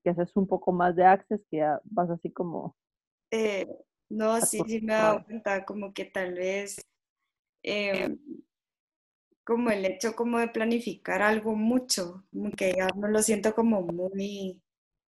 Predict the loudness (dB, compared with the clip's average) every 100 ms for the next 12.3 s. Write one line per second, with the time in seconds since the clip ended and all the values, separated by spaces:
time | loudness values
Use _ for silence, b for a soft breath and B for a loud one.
0 | _ _ _ -4 0 2 6 6 6 2
1 | 4 4 6 2 -2 _ _ b b -2
2 | 2 4 4 2 0 -2 -2 4 6 6
3 | 2 0 4 4 2 -2 -6 _ _ _
4 | _ _ -4 0 4 4 4 0 4 6
5 | 8 8 4 2 2 2 4 4 2 2
6 | 2 2 2 -2 -6 _ _ _ _ _
7 | _ _ _ _ _ 4 6 4 4 6
8 | 8 6 4 4 2 2 0 4 6 8
9 | 8 6 4 4 4 6 4 0 -20 _
10 | _ _ 4 8 10 8 8 6 6 4
11 | 0 -2 2 4 4 2 -2 4 4 6
12 | 4 2 0